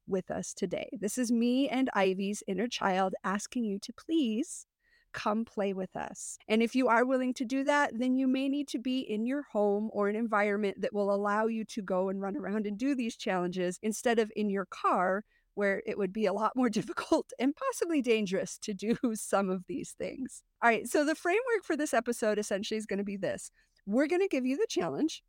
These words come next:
and then we'll let you know to go ahead and pause so that you can give yourself that time to try to complete the challenge.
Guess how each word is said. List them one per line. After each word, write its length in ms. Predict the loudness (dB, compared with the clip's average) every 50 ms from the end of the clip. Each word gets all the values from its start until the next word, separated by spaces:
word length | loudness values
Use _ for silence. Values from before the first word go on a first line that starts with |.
| _ 0
and 120 | 2 4
then 120 | 4 4 4
we'll 140 | 4 4 4
let 180 | 2 2 2
you 140 | 2 2 4
know 180 | 4 4 2 0
to 60 | 2
go 100 | 2 2
ahead 160 | 2 2 2
and 140 | 0 -2 -2
pause 480 | -2 0 2 2 4 4 4 2 0 -2
so 120 | -4 -4 -4
that 100 | -2 -2
you 120 | -2 -2
can 140 | 0 -2 -2
give 180 | 0 0 0
yourself 380 | -2 -2 -2 0 2 0 0 2 0
that 180 | -2 -2 -2
time 280 | -4 -2 -2 0 0 0
to 40 | -2
try 220 | -2 -2 -2 -2 -2
to 80 | -2
complete 380 | -4 -6 -6 -4 -2 -2 -2 -2
the 80 | -2
challenge. 580 | -2 0 0 2 2 2 2 2 0 -4 -10